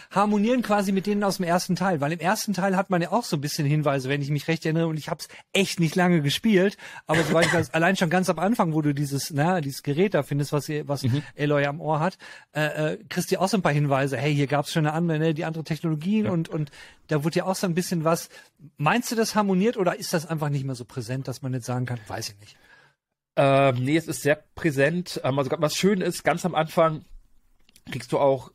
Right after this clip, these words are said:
Speaker 2: einen kleinen, kleinen Einführungstrailer, was überhaupt passiert ist, worum es überhaupt in Teil eins ging, kurz, damit du erstmal wieder reinfindest, auch wenn du es vielleicht nie gespielt hast.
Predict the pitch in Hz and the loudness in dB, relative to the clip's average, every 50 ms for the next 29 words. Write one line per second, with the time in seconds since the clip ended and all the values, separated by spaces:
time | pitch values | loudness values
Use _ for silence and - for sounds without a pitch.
0 | _ _ _ 127 131 131 123 - 151 135 139 139 135 135 120 - - - 143 131 | _ _ _ -2 -2 -2 0 0 0 2 2 0 -4 -8 -10 -12 -6 -2 -2 -2
1 | 110 - 135 127 - 143 120 117 113 - - - - - 139 131 151 170 175 175 | 0 -2 -2 -2 -2 -2 -2 -2 -4 -6 -10 -14 -2 0 2 2 4 2 2 0
2 | 180 - _ _ - 131 135 - - 143 131 131 135 - - 120 - - 120 110 | -2 -6 _ _ -2 0 0 0 2 2 2 2 2 0 -4 -10 -2 0 0 0
3 | - 107 101 - - - - - 117 113 120 127 127 120 139 143 135 113 117 135 | 0 -2 -8 -8 -10 -18 -10 -4 -2 0 0 0 0 -2 0 0 0 2 2 0
4 | - - - - - 120 117 110 - 117 123 135 - - - _ - 131 147 165 | -2 -2 -12 -18 -4 -2 -2 -2 -2 -4 -8 -8 -8 -14 -16 _ -4 -2 -2 -2
5 | 175 - - - - 165 165 165 - - 131 123 127 123 135 123 120 127 - 131 | -6 -8 -12 -4 0 0 0 0 0 -2 0 0 0 2 2 2 2 2 0 -4
6 | 113 120 117 101 110 110 120 120 120 - 113 104 101 110 120 - - _ _ _ | -2 0 0 0 2 0 0 -2 -4 -6 -6 -4 -4 -6 -8 -10 -16 _ _ _
7 | _ - 131 127 - 135 131 123 - 139 127 117 123 110 110 - - 127 123 117 | _ 0 0 2 2 0 0 0 0 0 0 0 -2 -4 -4 -6 -6 -6 -4 -2
8 | 110 110 117 - | -2 -4 -6 -6